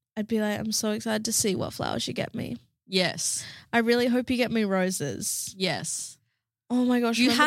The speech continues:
Speaker 2: have
Speaker 1: those
Speaker 2: to
Speaker 1: roses
Speaker 2: spell
Speaker 1: you
Speaker 2: it
Speaker 1: got me?
Speaker 2: out for them, right?
Speaker 1: Because this is what I'm saying, guys. You know that saying, "Oh, if he wanted to, he would." Yes, he would, but he would because he's seen ev-, what everyone on TikTok wants.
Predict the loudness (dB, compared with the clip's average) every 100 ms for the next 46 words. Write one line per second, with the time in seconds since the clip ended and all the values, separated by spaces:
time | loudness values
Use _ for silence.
0 | 4 2 4 4 4 4 4 2 2 2
1 | 4 4 0 -6 -4 -2 -2 0 2 4
2 | 4 4 2 2 2 2 2 4 4 4
3 | 2 2 0 0 2 2 2 2 2 2
4 | 0 0 0 2 0 0 -2 0 2 2
5 | 2 0 2 2 2 2 2 0 -4 -14
6 | -16 -12 0 2 4 2 2 2 2 2
7 | 0 2 2 0 _ _ _ -2 0 4
8 | 2 2 -2 2 2 2 -4 -16 _ -4
9 | 0 0 -2 -4 -6 -6 -4 -2 -2 -2
10 | -2 -2 -4 -4 -2 -4 -2 -2 0 -2